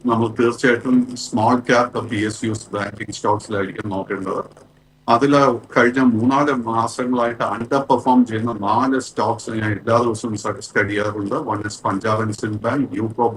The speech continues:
Bank, ഐ ഒ ബി and Central Bank of India. ഇനി നമുക്ക് ആ കാ-, അത്ര അധികം റിസ്ക് വേണ്ട എന്നുണ്ടെങ്കിൽ നമ്മൾ ലാർജ് ക്യാപ് പി എസ് യു ബാങ്കിങ് സ്റ്റോക്സിൽ തന്നെ നമ്മൾ ശ്രദ്ധിക്കണം. But large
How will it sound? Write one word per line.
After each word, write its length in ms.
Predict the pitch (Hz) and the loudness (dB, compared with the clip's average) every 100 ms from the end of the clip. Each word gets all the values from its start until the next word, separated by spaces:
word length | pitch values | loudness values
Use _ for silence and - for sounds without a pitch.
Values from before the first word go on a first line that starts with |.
| 117 | -2
Bank, 120 | - - - _ _ _ _ 107 | -4 -12 -20 _ _ _ _ 2
ഐ 180 | 110 113 | 4 6
ഒ 100 | 127 | 6
ബി 280 | 127 147 120 | 6 4 4
and 300 | 113 135 120 | 4 4 2
Central 440 | 107 113 101 104 | 0 -2 0 0
Bank 280 | 98 101 98 | 2 2 2
of 160 | 92 95 | 0 -4
India. 240 | 85 - - - _ _ _ - | -6 -8 -10 -14 _ _ _ 4
ഇനി 140 | 139 160 | 6 6
നമുക്ക് 300 | 139 139 139 | 4 4 6
ആ 200 | 135 127 127 | 6 6 4
കാ-, 520 | 113 113 120 123 - | 4 4 0 -4 -4
അത്ര 280 | 131 - 143 | 0 0 0
അധികം 480 | 139 123 135 131 110 123 | 0 2 4 4 2 0
റിസ്ക് 360 | - - 160 | -4 0 2
വേണ്ട 340 | 135 117 110 123 | 6 4 4 4
എന്നുണ്ടെങ്കിൽ 800 | 131 120 113 104 95 101 123 - - _ _ - | 4 2 0 -2 -2 -2 -4 -6 -12 _ _ 0
നമ്മൾ 220 | 143 147 123 | 4 4 4
ലാർജ് 300 | 110 123 127 - | 4 2 0 2
ക്യാപ് 280 | 131 127 123 - | 4 4 0 0
പി 100 | 113 | 0
എസ് 120 | 113 127 | 0 -2
യു 40 | 113 | -2
ബാങ്കിങ് 340 | 110 110 110 107 | 0 0 -4 -4
സ്റ്റോക്സിൽ 380 | - 107 - 117 107 | -4 -4 -4 -6 -4
തന്നെ 240 | 104 101 131 113 | -4 0 0 0
നമ്മൾ 160 | 101 104 - | -2 -4 -6
ശ്രദ്ധിക്കണം. 480 | 95 107 107 95 - _ _ _ 131 | -6 -6 -4 -4 -6 _ _ _ 2
But 120 | 127 117 | 2 4
large 220 | 113 147 | 4 4